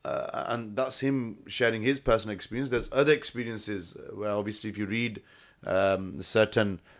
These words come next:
uh, social media posts or, uh, what people put out there, uh,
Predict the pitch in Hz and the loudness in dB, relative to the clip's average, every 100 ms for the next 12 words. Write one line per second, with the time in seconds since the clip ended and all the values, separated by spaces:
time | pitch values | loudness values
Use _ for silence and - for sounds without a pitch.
0 | - 92 95 95 92 - 113 - 117 107 | -8 0 4 4 4 2 0 2 2 2
1 | 110 110 104 - 110 113 110 - - - | -2 0 0 2 2 2 -2 -6 -8 -8
2 | - 104 101 101 95 92 - - - 98 | -6 -2 0 0 0 -2 -8 -16 -10 -2
3 | 90 90 101 - 107 95 104 98 117 - | -2 0 0 0 -4 -2 2 6 4 4
4 | 101 95 95 - - - - | 0 2 0 -4 -20 -10 -6